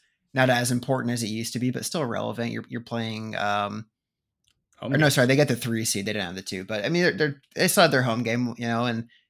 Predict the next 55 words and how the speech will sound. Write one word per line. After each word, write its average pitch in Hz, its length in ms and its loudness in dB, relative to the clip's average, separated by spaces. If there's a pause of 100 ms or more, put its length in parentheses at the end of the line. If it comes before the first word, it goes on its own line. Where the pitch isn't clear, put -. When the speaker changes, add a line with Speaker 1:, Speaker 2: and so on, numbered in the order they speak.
Speaker 1:
and 123 160 -2
most 131 240 0
importantly, 120 340 0
the 113 100 -2
Packers, 110 720 0
uh, 98 320 0 (120)
out 123 140 4
of 120 60 2
the 110 120 -4
playoffs, 110 440 2
which 107 100 -8
feels 117 240 -6
great. 110 300 -4
He's, 120 180 -4
like 113 160 -4
you - 80 -8
said, 107 140 -4
they've 107 100 -6
been 113 140 -4
the 104 80 -8
boogeyman 104 420 -8
of 101 60 -10
the 104 80 -8
N 104 80 -8
F 104 80 -10
C - 100 -6
North. 107 400 -6 (240)
Lions 117 320 0
end 113 100 -2
on 110 120 -4
a 107 80 -2
high 110 180 -2
note. 107 240 -2
It 113 40 -2
was 117 120 -2
just, - 180 -2
like, 113 140 2
an 107 100 -4
awesome 95 400 -4
day 101 240 -4
for 104 440 -8 (480)
N 127 100 -4
F 110 100 -2
C 117 140 -2
North 107 240 -4
fans, 104 320 -4
as 110 140 -6
long 101 160 -6
as - 100 -8
you're 92 80 -10
not 71 80 -10
a - 20 -10
Packers - 400 -6
fan. 87 300 -12 (460)
Speaker 2:
Yeah. 101 360 -2